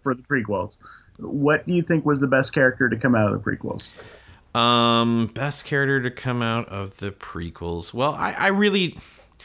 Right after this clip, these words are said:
Speaker 2: except for how she kind of, like, became just a marm at the end, Padme is really great in the first two movies.
Speaker 1: In one and two, yeah.
Speaker 2: Yeah, she's,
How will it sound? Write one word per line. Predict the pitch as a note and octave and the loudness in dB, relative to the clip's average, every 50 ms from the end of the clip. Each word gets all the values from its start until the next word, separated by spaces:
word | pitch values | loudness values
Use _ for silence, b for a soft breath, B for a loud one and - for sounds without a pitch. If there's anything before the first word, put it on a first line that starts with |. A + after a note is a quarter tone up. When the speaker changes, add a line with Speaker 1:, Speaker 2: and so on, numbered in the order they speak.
| B B B B B B B B B B B B B | B B B B B B B B B B B B B
Speaker 2:
except | C#3 C3 - - F3 F3+ F#3 - | -4 -2 0 2 2 2 0 0
for | - F#3 F3 | 0 0 2
how | D#3 D#3 C#3+ | 2 0 0
she | C3 - - D3 | 0 -2 -4 -4
kind | - - C3 B2+ C3+ C#3 | -4 -2 0 0 2 2
of, | C3+ B2 A#2+ B2 | 0 -2 -2 0
like, | A2 A#2 A2 G2+ F#2+ | 0 0 0 0 -2
became | - G#2 - - A2+ A2+ A2+ A2 G2+ | -6 -6 -2 0 0 0 0 0 -2
just | - - G#2 G#2 G#2 - - - - | 0 0 0 0 0 -2 -4 -6 -6
a | - G2 | -4 -4
marm | F#2 F#2 F#2 F#2+ G2+ A2 G#2+ G2+ G2+ F#2 E2+ | -2 0 0 0 2 2 2 2 0 0 -2
at | D#2 F2+ F2 - | -2 -4 -6 -6
the | - F2 F2+ | -4 -4 -2
end, | G2+ G#2+ F#2 D#2+ - | -2 -2 -2 -4 -6
Padme | - - G2 A2+ D3 D#3 C#3+ G#2+ | -6 -4 -2 -2 -2 -2 -2 -2
is | F#2+ F2+ F2+ F2 - - E2 F2 E2+ - - | -2 0 -2 -2 -4 -4 -6 -6 -6 -6 -8
really | E2 E2+ G2 A2+ A#2 A2 | -6 -4 -2 -2 -2 -2
great | E2 C#2+ F2+ F2 F#2+ G#2 G#2 F2+ | -2 -2 -2 0 0 2 2 0
in | E2+ E2 | -2 -4
the | D#2+ | -6
first | - - F2+ F2+ - - - | -6 -6 -6 -4 -4 -6 -6
two | - F2+ | -4 0
movies. | E2+ G#3+ G#3 | 4 6 8
Speaker 1:
In | G3+ | 8
one | A3 A#3+ A#3 | 8 8 8
and | A3 G3 F3 | 6 4 4
two, | - F3 F#3 G#3+ G3+ D#3 C#3 | 4 6 6 6 6 4 2
yeah. | C3+ C#3+ D#3 D3+ G#2 G2+ | 2 2 2 2 0 0
Speaker 2:
Yeah, | F2+ | -2
she's, | - - A#2 A#2+ A#2+ - - | -2 -2 -2 -2 -2 -4 -6